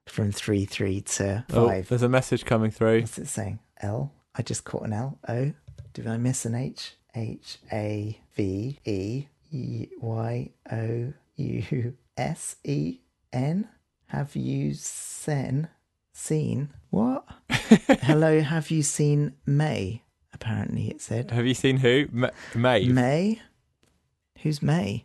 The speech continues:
Speaker 2: Isn't she the charac-, <laughs> isn't she one of the characters? Maeve, isn't it, from, um, Stranger Things?
Speaker 1: There's no May.
Speaker 2: No, it's Maeve.
Speaker 1: No, that's in Westworld.
Speaker 2: Oh, is it? Oh, that is in Westworld.
Speaker 1: <laughs>
Speaker 2: Another good show. It's been a good year for T V, though, hasn't
Speaker 1: Oh
Speaker 2: it?
Speaker 1: my God, it's been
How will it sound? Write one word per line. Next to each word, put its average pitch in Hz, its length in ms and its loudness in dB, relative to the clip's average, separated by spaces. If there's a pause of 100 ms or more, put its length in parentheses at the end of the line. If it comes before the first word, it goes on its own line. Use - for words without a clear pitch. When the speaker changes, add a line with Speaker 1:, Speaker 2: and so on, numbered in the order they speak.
Speaker 2:
Isn't 131 280 2
she 139 200 2
the 131 100 2
charac-, 143 540 0
<laughs> - 0 -
isn't 143 200 2
she 143 120 0
one 135 120 6
of 127 60 4
the 135 60 2
characters? 113 600 4
Maeve, 104 380 2
isn't 98 220 -2
it, - 120 -6
from, 98 280 -2
um, 92 400 -2
Stranger 95 400 -2
Things? 95 280 -2
Speaker 1:
There's 113 220 -2
no 151 240 0
May. 117 580 0
Speaker 2:
No, 120 100 0
it's 110 140 -4
Maeve. 107 400 2
Speaker 1:
No, 139 140 4
that's 135 260 0
in 117 140 4
Westworld. 107 680 0 (540)
Speaker 2:
Oh, 117 160 4
is 117 120 2
it? 156 180 4
Oh, 156 180 4
that 139 180 4
is 156 120 4
in 135 100 0
Westworld. - 540 2
Speaker 1:
<laughs> 139 40 2
Speaker 2:
Another 180 300 6
good 165 200 4
show. - 140 2
It's 147 140 2
been 254 140 2
a 254 40 0
good 440 200 4
year 440 140 6
for - 120 -2
T 240 240 -2
V, 262 200 2
though, 185 120 2
hasn't 226 180 0
Speaker 1:
Oh - 100 6
Speaker 2:
it? 135 40 4
Speaker 1:
my 135 100 4
God, 123 220 2
it's 113 120 -2
been 123 240 4